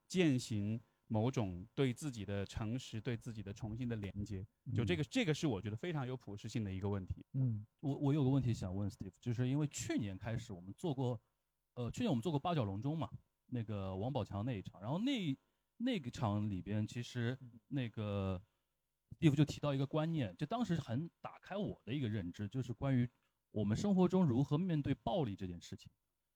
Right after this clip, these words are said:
Speaker 2: 如何掌控暴力这件事情。然后今天其实你又提到一个如何面对疼痛这件事情。其实我觉得我，我们看了电影，然后我跟关老师在春节期间初一聊过一次，
Speaker 3: 对。
Speaker 2: 然后前两天又聊过一次，复盘春节档。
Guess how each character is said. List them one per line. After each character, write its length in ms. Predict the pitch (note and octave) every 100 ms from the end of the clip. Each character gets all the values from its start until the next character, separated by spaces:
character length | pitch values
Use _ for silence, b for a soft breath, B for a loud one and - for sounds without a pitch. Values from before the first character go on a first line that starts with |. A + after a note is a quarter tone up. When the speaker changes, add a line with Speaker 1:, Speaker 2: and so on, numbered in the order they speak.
| -
Speaker 2:
如 140 | D#3+
何 140 | F3
掌 240 | F3+ - -
控 180 | - G3
暴 200 | C#3 G2
力 100 | F#2
这 100 | F#2
件 140 | E2+
事 140 | -
情。 180 | G2+ - _ _ _ -
然 80 |
后 80 | C#3
今 160 | D#3 G3+
天 120 | G#3+
其 100 | F3
实 100 | D#3+
你 120 | A#2
又 80 | B2+
提 100 | -
到 160 | B2 A2+
一 20 |
个 120 | A2+
如 180 | G#2+ A#2
何 100 | C3+
面 140 | C3+
对 100 | A#2+
疼 240 | A#2 - F#2
痛 200 | A#2+ - _ _ _
这 80 | G2
件 100 | -
事 140 | -
情。 100 | - _ _ -
其 80 | G#3
实 60 | B3
我 100 | C3
觉 80 |
得 180 | F#3 G#3+ - _ _ _ _
我， 600 | - C#3+ A#2+ G#2+ G2+ G2 - _ _ _
我 180 | E3 B2
们 140 | G#2+ A#2
看 180 | - C4
了 80 | D3
电 180 | B2
影， 140 | G2+ E2+ _
然 160 | G#2 A#2
后 100 | C#3
我 100 | G2+
跟 140 | B2
关 140 | D3 D#3+
老 100 | G#2
师 100 | B2
在 140 | C3+
春 160 | - C#3
节 100 | C3
期 140 | B2
间 260 | A#2+ B2+ C#3 _
初 220 | - E3+
一 120 | F3
聊 220 | D#3+ G2+ A2+
过 160 | D#3
一 100 | G2+
次， 200 | - -
Speaker 3:
对。 100 | B2+ A2+ b _
Speaker 2:
然 100 | A2+
后 60 | B2+
前 120 | E3
两 140 | D#3+
天 100 | C#3+ F3+
又 120 | B3
聊 180 | C3 F#2
过 160 | G2+
一 40 | F2+
次， 100 | -
复 180 | -
盘 160 | C#3+ A#2+
春 160 | C#3+ C3+
节 200 | G2+ F#2+
档。 160 | F2+